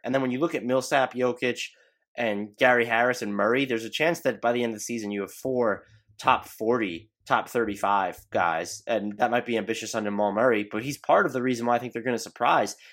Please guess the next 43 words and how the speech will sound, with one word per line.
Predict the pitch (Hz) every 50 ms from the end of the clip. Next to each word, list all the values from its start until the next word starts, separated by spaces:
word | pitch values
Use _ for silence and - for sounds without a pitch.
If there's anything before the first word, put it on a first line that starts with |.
| - _ _
If | - 127 -
he | 214 247
makes | 254 208 185 175 - -
another | 143 135 143 139 139 123 -
offensive | - 113 123 123 - 127 117 113 95
leap, | 87 98 113 107 90 - - _ _ _ _ _ _ _
he's | - 143 131
going | 120 139 139 151
to | 147 127
be | 131 123
a | 113 -
candidate | - 127 123 117 113 110 107 101 - -
for | - 120
the | 110
most | 104 104 107 104 -
improved | - 104 95 - 113 107 95 - _
player | - 101 98 95 92 90
award. | 85 82 85 80 87 87 90 92 - _ - _ _ _
You | - 98 107
throw | - - 123 135 139 147
that | 147 156 143 135 - 113
into | 131 135 127 - 131 123 117 113 110 - _ _ _ _ _
having | - 123 120 120 113
Nikola | 110 113 - - 120 113 104
Jokic, | 95 90 92 90 92 - - 95 92 - - - - _ _ _ _ _ -
um, | - 98 98 98 98 - -
a | -
fully | - - - - 156 156 151 135
healthy | 120 123 127 120 110 - 113 101
Millsap. | 95 92 90 87 - - 101 90 90 92 92 - -
Gary | - 123 127 139 143 143
Harris | 139 135 123 120 120 117 -
is | - -
still | - 117 110
Gary | - - 107 101 101 98 90
Harris. | 85 90 87 87 87 87 87 - - -
I | - 113
know | 139 170 165
depth | - - 113 110 110 113 - - - - _ _
can | - 113 104
be | 101 110 104 98
an | 92 95
issue | 101 98 - 104 92 85